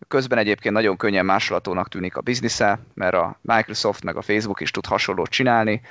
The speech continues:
miközben ennek a cégnek egyébként nincsen nagyon másik nagy dobása. Ezzel szemben ér hatvan milliárd dollárt, és hogy most már be kéne sortolni, de még mindig jönnek újabb és újabb E T F-ek, még mindig nagy hírverés van, pedig az ember már azt gondolja, hogy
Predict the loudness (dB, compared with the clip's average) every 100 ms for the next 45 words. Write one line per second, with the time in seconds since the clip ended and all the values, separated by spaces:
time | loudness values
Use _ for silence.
0 | -20 -6 -2 2 4 4 2 0 0 0
1 | 0 -2 -2 -2 2 2 2 2 0 2
2 | 0 2 0 0 2 2 4 2 2 0
3 | -2 -20 -16 -2 2 4 4 2 2 2
4 | 2 2 0 -2 -2 -2 -2 2 4 4
5 | 2 0 -6 -8 -6 -2 -2 -2 -4 -2
6 | 0 0 0 0 -2 -6 -18 -20 _ -4
7 | 0 2 2 2 4 4 2 0 2 2
8 | 0 -8 -4 -2 2 2 4 4 4 2
9 | 2 0 -2 -2 -2 0 0 0 -2 -2
10 | -2 0 0 0 2 2 2 -4 -20 _
11 | -2 2 4 6 6 6 4 2 2 4
12 | 4 4 2